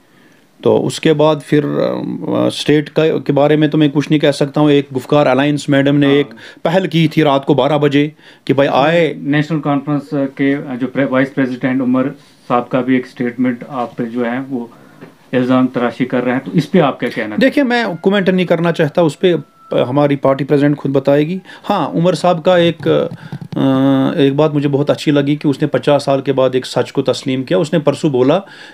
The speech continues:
Speaker 1: कि ये मेरे एनसी का जो झंडा जो लाल है, ये रंग से लाल नहीं है, ये खून से है। और वाकई ये उस खून से लाल है जो इकतीस जुलाई,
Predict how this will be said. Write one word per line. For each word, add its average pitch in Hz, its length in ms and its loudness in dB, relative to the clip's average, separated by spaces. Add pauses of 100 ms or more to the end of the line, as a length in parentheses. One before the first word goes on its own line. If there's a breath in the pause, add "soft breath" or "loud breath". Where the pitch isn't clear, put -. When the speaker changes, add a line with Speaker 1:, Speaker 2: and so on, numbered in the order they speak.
(140 loud breath)
Speaker 1:
कि 147 80 4
ये 160 160 4
मेरे 156 420 2
एनसी 147 320 0
का 175 120 2
जो 151 120 -6
झंडा 143 300 2
जो 160 140 2
लाल 143 300 2
है, 170 220 0 (260 loud breath)
ये 170 80 4
रंग 190 200 2
से 202 140 0
लाल 175 240 2
नहीं 175 140 4
है, 165 120 4
ये 160 80 4
खून 139 260 2
से 127 180 -6
है। 101 220 -8 (380 loud breath)
और 135 120 4
वाकई 147 320 2
ये 147 120 4
उस 135 100 -4
खून 139 300 2
से 131 160 0
लाल 131 260 2
है 117 240 -2 (300 loud breath)
जो 131 140 4
इकतीस 127 580 0
जुलाई, 120 420 2